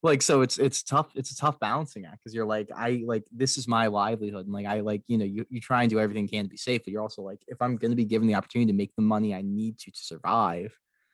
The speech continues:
like, you know, you're like, "I might have to take the opportunity."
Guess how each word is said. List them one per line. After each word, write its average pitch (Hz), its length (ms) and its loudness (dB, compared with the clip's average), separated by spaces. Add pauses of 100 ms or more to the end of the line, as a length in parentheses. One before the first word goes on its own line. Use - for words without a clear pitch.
(360)
like, 110 340 2 (880)
you 135 120 6
know, 113 60 6
you're 104 140 4
like, 101 140 4
"I 107 80 4
might 117 140 4
have 120 120 0
to - 100 -2
take 104 80 -2
the 117 80 4
opportunity." 110 640 -2